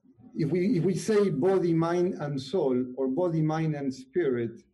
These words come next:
for me, the spirit is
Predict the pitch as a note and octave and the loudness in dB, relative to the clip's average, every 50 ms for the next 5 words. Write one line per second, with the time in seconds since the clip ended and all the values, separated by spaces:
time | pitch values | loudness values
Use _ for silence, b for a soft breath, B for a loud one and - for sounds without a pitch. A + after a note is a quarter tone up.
0 | _ _ _ _ _ _ _ _ _ _ _ _ _ _ _ _ _ _ _ _ | _ _ _ _ _ _ _ _ _ _ _ _ _ _ _ _ _ _ _ _
1 | _ _ _ _ _ _ - - B2+ A#2 - D#3 D#3+ F3 F#3+ G3+ G3+ G3 D#3+ D#3+ | _ _ _ _ _ _ -16 -14 -12 -6 -2 -2 0 2 2 2 2 2 2 0
2 | - - - - G#3 G3 F#3 F#3 F3+ - - - - - F#3 E3 D#3+ D#3 - - | 0 -2 -2 0 2 4 4 4 2 2 -2 -8 -10 -8 -4 -2 -2 -2 -2 -6
3 | - - - | -10 -14 -18